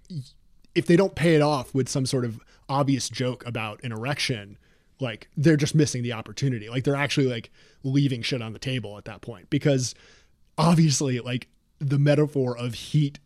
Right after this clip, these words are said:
expansion in a show that is so sexualized, it, like, couldn't be more on the nose. Like, come on.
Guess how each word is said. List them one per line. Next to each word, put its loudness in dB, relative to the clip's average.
expansion -4
in 0
a 0
show 0
that 0
is -6
so 0
sexualized, -2
it, -10
like, -6
couldn't 4
be -2
more -2
on -8
the -12
nose. -8
Like, -14
come -8
on. -10